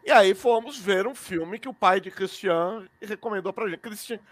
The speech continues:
o Christian era um amigo da turma,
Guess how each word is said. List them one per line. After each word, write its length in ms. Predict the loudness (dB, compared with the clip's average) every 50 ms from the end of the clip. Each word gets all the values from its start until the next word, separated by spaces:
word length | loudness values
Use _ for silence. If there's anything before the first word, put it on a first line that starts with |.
| -20 -20 -10 -6
o 100 | -6 -6
Christian 540 | -4 0 2 2 2 2 0 0 -2 0 4
era 140 | 4 4 4
um 100 | 4 4
amigo 400 | 2 2 2 0 -2 -2 -2 -2
da 160 | 2 2 2
turma, 760 | 2 0 -4 -8 -6 -4 -4 -4 -4 -2 0 0 0 0 0